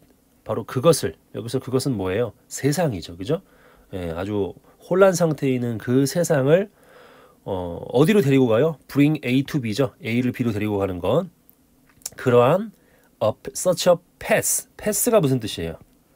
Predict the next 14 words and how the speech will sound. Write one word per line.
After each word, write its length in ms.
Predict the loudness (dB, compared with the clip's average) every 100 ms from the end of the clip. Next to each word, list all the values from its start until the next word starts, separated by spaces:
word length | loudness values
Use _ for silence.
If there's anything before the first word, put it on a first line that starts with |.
| _ _ _ _ _ -8
패스하면은 920 | -4 2 4 6 6 4 4 0 -4 _ _ _ _ _
다들 220 | -10 -8
합격만 580 | -6 -8 0 2 4 4
안단 280 | 2 -4 -8
말이야, 200 | -10 -14
합격. 480 | -16 -16 -14 -14 -16 _ _ _ _
그죠? 320 | -20 -12 -12 -14 -20 _ _ -14
근데 200 | -8 -6
이게 420 | -2 0 -2 -4 _ _ -20 _
어떤 460 | -10 -2 0 0 -4
단계라는 800 | -8 -6 -6 -2 0 0 0 -4
뜻이 220 | -8 -10
있습니다. 460 | -10 -12 -16 -16 -20 -20 _ _ -20
단계. 380 | -16 -14 -14 -16